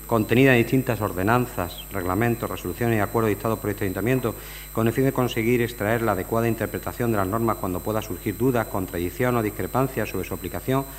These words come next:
así como asegurar la unidad de criterio en su interpretación y aplicación, pues por todo ello se propone al Pleno la adopción del siguiente acuerdo.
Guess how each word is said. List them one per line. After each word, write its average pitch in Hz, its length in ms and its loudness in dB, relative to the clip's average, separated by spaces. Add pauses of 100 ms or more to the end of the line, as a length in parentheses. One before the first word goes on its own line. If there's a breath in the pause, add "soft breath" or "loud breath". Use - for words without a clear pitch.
(280 loud breath)
así 110 220 0
como 113 160 2
asegurar 110 280 0
la 104 40 4
unidad 98 220 2
de 104 100 0
criterio 104 300 -2
en 101 60 -2
su 104 100 -6
interpretación 92 640 -4
y - 20 -2
aplicación, 143 600 0 (640 loud breath)
pues - 100 -14
por 104 80 -6
todo 117 180 4
ello 120 120 6
se 120 100 -2
propone 110 320 0
al 104 120 2
Pleno 113 160 0
la 113 40 2
adopción 104 240 -2
del 92 80 -4
siguiente 85 320 -6
acuerdo. 73 320 -10